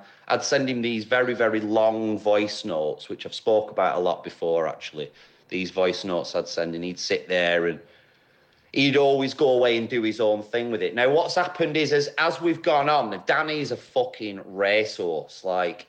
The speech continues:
he just writes super fast. His brain works really, really quick. And what I've learned is actually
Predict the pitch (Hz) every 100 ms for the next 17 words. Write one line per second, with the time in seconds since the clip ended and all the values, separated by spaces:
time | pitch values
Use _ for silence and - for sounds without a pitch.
0 | _ - 107 - 113 120 123 120 113 -
1 | - - - - 131 127 - - - 113
2 | 92 - - 90 87 - 110 113 110 107
3 | 104 95 90 - - 123 131 131 131 117
4 | 107 104 92 87 - 98 76 - - _
5 | _ 120 120 120 127 - 147 147 135 143
6 | 151 160 160 151 110 92 87 - 87 80
7 | 76